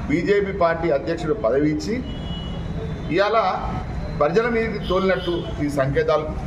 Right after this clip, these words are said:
కనబడుతున్నాయి. కాబట్టి ఫస్ట్ మీరు ఏ వ్యక్తికి ఏ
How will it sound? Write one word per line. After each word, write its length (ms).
కనబడుతున్నాయి. 600
కాబట్టి 380
ఫస్ట్ 280
మీరు 180
ఏ 20
వ్యక్తికి 420
ఏ 20